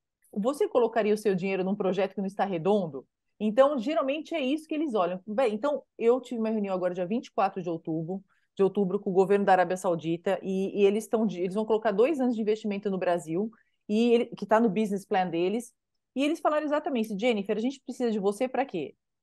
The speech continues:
Como eles não estão aqui pra fazer toda, é, eu vou, procuro a empresa ou o produtor,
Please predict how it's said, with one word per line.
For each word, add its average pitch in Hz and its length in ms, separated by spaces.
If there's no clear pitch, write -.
Como 381 260
eles 254 200
não 254 180
estão 208 320
aqui 220 320
pra 220 220
fazer 240 260
toda, 294 300
é, - 260
eu 220 160
vou, 196 260
procuro 226 500
a 180 180
empresa 180 600
ou 175 200
o 170 60
produtor, 170 640